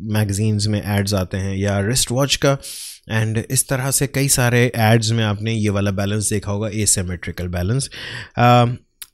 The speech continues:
इसके अलावा मूवी पोस्टर्स में बहुत ज़्यादा यूज़ होता है। So मैं, अ, कुछ एग्जांपल के तौर पर मूवी पोस्टर्स में आप लोगों को दिखाना चाहूँगा। ऑलराइट, so, uh, let's see, Uh,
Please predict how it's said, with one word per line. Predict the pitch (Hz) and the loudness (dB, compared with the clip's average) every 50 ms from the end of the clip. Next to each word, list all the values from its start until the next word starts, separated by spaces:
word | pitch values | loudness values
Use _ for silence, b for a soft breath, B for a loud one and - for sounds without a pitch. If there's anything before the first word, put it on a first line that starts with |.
| - | 0
इसके | 165 160 - 208 | 2 4 6 6
अलावा | 196 165 135 131 143 160 190 185 131 117 | 8 8 6 6 4 2 0 0 0 2
मूवी | 131 143 165 190 202 233 226 | 2 4 4 6 6 6 6
पोस्टर्स | - 185 170 156 131 - - 123 110 104 98 | 6 6 6 6 6 4 4 2 2 2 2
में | 107 104 92 90 | 0 0 0 0
बहुत | 90 104 113 120 127 120 104 | 0 0 2 2 2 2 2
ज़्यादा | 104 104 98 95 95 | 2 0 0 -2 -2
यूज़ | 95 92 92 90 85 | -4 -4 -4 -6 -6
होता | 87 82 - 95 | -8 -8 -8 -8
है। | 95 | -4
So | - 143 135 | -2 0 2
मैं, | 143 147 151 143 | 4 4 2 2
अ, | 135 151 135 127 127 | 0 2 2 2 4
कुछ | 123 - 175 165 - | 4 2 2 2 2
एग्जांपल | 156 139 117 123 127 131 147 156 180 | 2 2 4 4 4 4 2 0 0
के | 175 - 180 | 0 0 0
तौर | 165 160 139 135 | 2 2 2 0
पर | 135 139 147 143 | 0 0 -2 -2
मूवी | 139 131 135 143 156 175 165 | 0 -2 -2 -2 -2 -4 -4
पोस्टर्स | 143 151 139 127 - 143 135 123 117 | -4 -6 -6 -6 -4 -4 -4 -4 -4
में | 117 117 | -4 -4
आप | 107 101 | -4 -4
लोगों | 92 104 107 | -4 -4 -2
को | 104 104 | -2 -2
दिखाना | 98 95 - - 104 104 104 | -4 -4 -6 -8 -8 -6 -6
चाहूँगा। | 98 - 107 101 101 104 123 139 - _ _ _ - - | -6 -6 -6 -6 -6 -6 -6 -8 -10 _ _ _ -6 -2
ऑलराइट, | - - 165 98 - - B B B B B B B B _ - | 2 2 2 2 0 -6 B B B B B B B B _ 0
so, | - - 180 185 185 185 180 - - | 4 6 6 8 8 6 4 4 4
uh, | 151 143 139 143 139 131 113 B B B B B B B B B B B B _ _ _ - - - - | 6 8 8 8 8 6 4 B B B B B B B B B B B B _ _ _ -12 -8 -4 0
let's | 143 156 185 196 185 - | 2 2 4 4 4 4
see, | - 202 202 202 B B B B B B B _ 117 | 4 4 2 0 B B B B B B B _ 0
Uh, | 113 107 98 95 101 | 0 2 2 0 -2